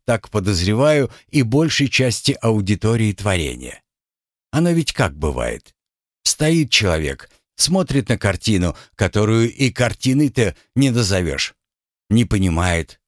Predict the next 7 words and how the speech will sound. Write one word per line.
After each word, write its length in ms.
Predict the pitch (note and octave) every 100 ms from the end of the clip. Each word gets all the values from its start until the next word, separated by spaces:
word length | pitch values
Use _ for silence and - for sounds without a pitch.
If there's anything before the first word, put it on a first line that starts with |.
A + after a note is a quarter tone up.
| _
кто 400 | - C3 A2+ A#2
и 160 | - A2
зачем 500 | G2 F#2 A2 A#2+ A#2+
эту 260 | A2 A2 G#2
мазню 440 | G2 F#2 F2+ C3+
сюда 340 | C#3 G#2 F#2+ G2+
повесил, 560 | A2+ G#2+ E2 - E2